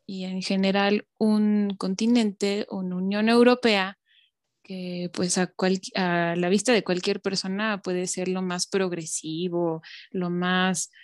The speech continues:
eh, los estándares de justicia, seguridad y libertad para los seres humanos, y pues cómo todavía tenemos estos, mm, pues, hoyos, lagunas de las comunidades, eh, que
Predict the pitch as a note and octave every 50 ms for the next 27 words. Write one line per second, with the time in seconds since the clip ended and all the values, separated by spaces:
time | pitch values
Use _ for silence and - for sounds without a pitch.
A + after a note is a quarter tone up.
0 | - _ - - F3+ F3 F3 F3 E3+ E3+ F#3+ F#3+ F#3 - F#3+ F3+ - - - F3+
1 | F#3 F#3+ F#3 F3+ F3+ E3+ F3 F3 F3 E3 E3+ E3+ E3+ - - F3+ - - - -
2 | F#3+ G3+ G#3 F#3 - - F3 F3 E3+ E3+ E3 D#3+ - F#3 F3 E3+ E3+ E3+ F3 F3+
3 | F3+ F#3 F3+ E3 E3 D#3+ D#3 D#3 D#3 - - - G3+ G3+ G3 B3 - _ _ -
4 | - - D#3+ D#3+ D#3+ D#3+ D#3 - F#3 F3+ G3 - A3+ A#3 A3 G3 F#3 F#3 C4 D#4+
5 | - _ - - - - - - _ - - B3 A#3+ C4 C4 C4 - - C#4+ D4
6 | D4+ D#4 D4 - B3 A#3 A#3 A#3 A#3 A3 G#3+ G#3+ G#3+ A3 G#3 G3+ G3 G3 G3 G3+
7 | F#3+ - G3+ F#3+ F#3 - - - F#3+ F#3+ F#3 F#3 - _ _ _ _ _ _ _
8 | _ _ _ _ _ _ - F#3 F#3 F#3 F#3 F#3 F3+ F3+ F3 - F3+ E3 - -
9 | - - F3+ F3 - - - - - _ - B3+ C#4+ D4 A#3+ G#3 G3+ G#3 B3 C4
10 | - - - F3 E3+ F3 F#3 A#3 C#4+ C4+ A#3+ A3 G#3+ A3 C#4 C#4+ - - - -
11 | _ _ _ - F#3 F3+ F3+ F3+ F3 F3 F3 E3+ F3 - - F#3+ F#3 F3+ F3 F3
12 | F3 F3 - - - - - _ - - F#3 F#3 F#3 F#3+ F#3+ G3 G3+ G3+ G3+ G3+
13 | G3+ G3+ G#3+ - _ - - - - - - - _ _ - F#3 F3+ F3 F3 F3
14 | F3 - - D#3+ -